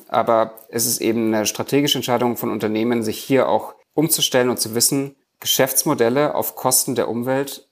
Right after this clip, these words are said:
werden nicht mehr funktionieren. Und dieses Signal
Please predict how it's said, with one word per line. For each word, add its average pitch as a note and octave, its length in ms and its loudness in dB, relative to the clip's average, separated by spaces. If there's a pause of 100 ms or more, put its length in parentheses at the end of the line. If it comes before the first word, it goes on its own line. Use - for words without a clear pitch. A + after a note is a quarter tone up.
(380)
werden B2+ 600 0
nicht B2 240 -4
mehr A2 100 -2
funktionieren. A2 560 -6 (140)
Und A2+ 400 -2
dieses C3+ 240 0
Signal A#2+ 640 2